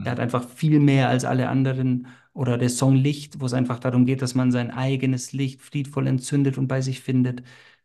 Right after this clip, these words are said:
Speaker 1: Oder der Song Wundervoll, wo man eben erkennt, dass man sich selbst in Selbstliebe annehmen darf. Also Annahme, Vergebung, Selbstliebe, das sind schon die Themen, die die Menschen in meinem Umfeld oder in, in meiner Bubble, wenn du so willst,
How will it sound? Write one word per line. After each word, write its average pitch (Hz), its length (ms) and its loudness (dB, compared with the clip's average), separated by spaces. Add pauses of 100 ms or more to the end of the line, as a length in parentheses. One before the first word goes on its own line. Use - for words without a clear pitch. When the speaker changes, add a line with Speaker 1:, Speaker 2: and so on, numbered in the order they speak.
(160)
Speaker 1:
Oder 123 140 -8
der 127 80 0
Song 135 240 4
Wundervoll, 139 580 4
wo 127 80 0
man 123 160 4
eben 127 220 -2
erkennt, 127 400 -2
dass 123 140 -6
man 123 180 0
sich 123 240 -6
selbst 123 300 -4
in 123 100 -4
Selbstliebe 123 680 -4
annehmen 127 400 0
darf. 123 200 -8
Also 123 160 -4
Annahme, 131 540 2
Vergebung, 127 720 -2 (300)
Selbstliebe, 135 460 -2
das 143 160 2
sind 160 160 0
schon 147 180 0
die 147 140 -4
Themen, 139 420 0
die 127 380 0
die 127 120 -4
Menschen 127 520 0 (100)
in 123 460 -4
meinem 143 480 0
Umfeld 151 440 -2
oder 113 180 -6
in, 110 200 -8
in 120 280 -8
meiner 113 220 -4
Bubble, 127 340 2
wenn 131 140 0
du 135 60 0
so 131 160 -4
willst, 131 200 -6